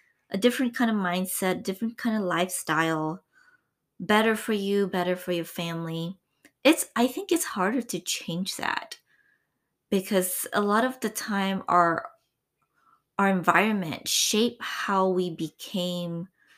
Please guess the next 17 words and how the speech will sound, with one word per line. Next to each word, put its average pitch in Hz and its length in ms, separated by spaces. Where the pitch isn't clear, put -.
adults 165 680
and 190 160
how 185 260
we 175 120
became 165 560
human 175 800
growing 185 500
up. 196 280
So, 185 720
yeah, 190 460
I 175 180
think 240 380
changing 202 480
your 165 140
mindset 160 640
is 165 220
something 180 1120